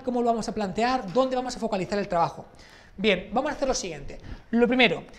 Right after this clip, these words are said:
el ejercicio a elegir será un ejercicio en el cual la parte que más cueste sea la parte central. Por ejemplo, un pull con barra. Principalmente vamos a hacer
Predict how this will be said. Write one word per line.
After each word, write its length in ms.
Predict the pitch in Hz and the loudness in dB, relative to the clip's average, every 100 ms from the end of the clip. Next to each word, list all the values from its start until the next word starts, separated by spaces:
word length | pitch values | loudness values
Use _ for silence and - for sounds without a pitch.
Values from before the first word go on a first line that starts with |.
| - - | -8 0
el 140 | 226 | 0
ejercicio 340 | 214 214 294 | 2 0 2
a 40 | 330 | 0
elegir 360 | 240 277 330 - | 0 -2 -4 -6
será 180 | 226 233 | -6 -4
un 60 | |
ejercicio 560 | 226 180 202 208 - 339 - | -2 -2 0 0 0 -2 -4
en 120 | 180 | -4
el 100 | 175 | 0
cual 200 | 208 190 | 2 2
la 100 | 175 | 0
parte 240 | 220 180 | -2 -4
que 80 | 185 | -6
más 180 | 220 262 | -6 -4
cueste 360 | 233 233 - 254 | -2 -2 -2 -2
sea 160 | 247 | 0
la 120 | 214 | 2
parte 300 | 220 220 262 254 - - | 2 0 -2 -10 -12 -12
central. 440 | 170 156 185 143 - - - | -12 -4 -4 -4 -10 -6 -2
Por 140 | 196 | -2
ejemplo, 400 | 190 277 254 294 | 4 6 6 4
un 260 | 262 294 - | 4 4 2
pull 280 | - 233 208 | 0 0 0
con 180 | 196 165 | -2 -2
barra. 320 | 151 143 139 - - - - _ - - - - - | -4 -6 -12 -18 -20 -20 -20 _ -20 -20 -20 -14 4
Principalmente 800 | 269 226 226 254 254 254 190 | 6 6 4 4 4 2 0
vamos 280 | 165 214 226 | 0 0 0
a 20 | |
hacer 240 | 214 254 | 0 2